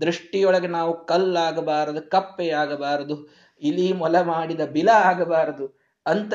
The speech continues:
ಇಚ್ಛೆ ಇದ್ದು, ಮನುಷ್ಯ ಅಂತ ಅವರು ಅನ್-, ಕರೀಬೇಕು ನಮಗೆ ಅಂತ ಯಾರಿಗಾದ್ರೂ ಇಚ್ಛೆ ಇತ್ತೆ ಅನ್-, ಇತ್ತು ಅಂತಾದರೆ ಭಗವಂತನ ನಾಮಸ್ಮರಣ, ಭಗವಂತನ ನೈವೇದ್ಯದ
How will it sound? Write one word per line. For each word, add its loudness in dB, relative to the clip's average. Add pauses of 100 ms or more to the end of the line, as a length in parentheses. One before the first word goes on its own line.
ಇಚ್ಛೆ -4
ಇದ್ದು, -4
ಮನುಷ್ಯ -2 (240)
ಅಂತ 0
ಅವರು 4
ಅನ್-, 0
ಕರೀಬೇಕು 4
ನಮಗೆ 0
ಅಂತ 0
ಯಾರಿಗಾದ್ರೂ 4
ಇಚ್ಛೆ -4
ಇತ್ತೆ -8
ಅನ್-, -10
ಇತ್ತು -10
ಅಂತಾದರೆ -8 (520)
ಭಗವಂತನ -10
ನಾಮಸ್ಮರಣ, -12 (720)
ಭಗವಂತನ -12 (540)
ನೈವೇದ್ಯದ -10